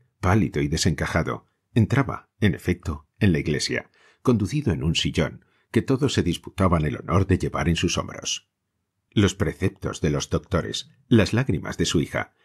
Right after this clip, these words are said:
nada habían sido bastante a detenerle en el lecho. «No», había dicho, «esta es la última. Lo conozco, lo conozco, y no quiero morir sin visitar mi órgano.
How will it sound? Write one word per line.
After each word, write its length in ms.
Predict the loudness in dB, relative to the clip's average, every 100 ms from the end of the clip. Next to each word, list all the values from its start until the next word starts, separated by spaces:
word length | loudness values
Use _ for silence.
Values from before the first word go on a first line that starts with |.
| _
nada 260 | 0 2 2
habían 220 | 0 -2
sido 240 | 0 2
bastante 540 | 2 -2 0 2 4 2
a 40 |
detenerle 600 | 2 0 -2 -4 -2 0
en 100 | 0
el 140 | -2 -6
lecho. 420 | -6 -10 -10 -16 _ _ _ _ _ _ _ _ _ _ _ -6
«No», 720 | 0 4 6 6 2 -4 -18 _ _ _
había 280 | 2 4 2
dicho, 400 | -2 -6 -6 -6 -8 -14 -2
«esta 480 | 0 0 -2 -8 -8
es 120 | -4
la 220 | 0 0
última. 680 | 2 0 -2 -10 -8 -8 -12 _ _ -20 -18 -2
Lo 200 | 0 2
conozco, 760 | 2 4 2 0 -6 -2 0
lo 240 | 2 4
conozco, 640 | 4 4 4 2 -6 -10 -12 _ _
y 140 | -2 0
no 180 | 0
quiero 380 | 2 2 4 2
morir 420 | 0 -2 2 2
sin 340 | 2 0 0 2
visitar 600 | 0 0 -2 0 0 0
mi 220 | -2 0
órgano. 580 | 2 0 -2 -4 -4 -6